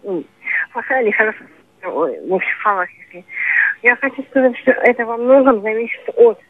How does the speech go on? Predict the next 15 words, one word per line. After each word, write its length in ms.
того, 380
что, 500
э, 480
найдется 480
ли 160
у 140
тебя 480
своя, 280
так 120
сказать, 320
э, 360
ну, 140
среди 260
студентов, 420
среди, 160